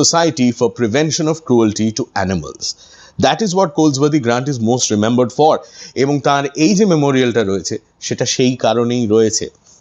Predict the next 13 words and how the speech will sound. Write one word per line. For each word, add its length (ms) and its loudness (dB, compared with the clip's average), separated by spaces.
আর 160 0
আশ্চর্য 540 0
ব্যাপার 320 2
হচ্ছে, 360 -4
ওই 200 2
অত 220 0
বছর 340 0
আগে 260 0
কোলসওয়ার্দি 500 -2
গ্রান্টে 300 -2
তৈরি 240 0
করা 180 0
Calcutta 420 -2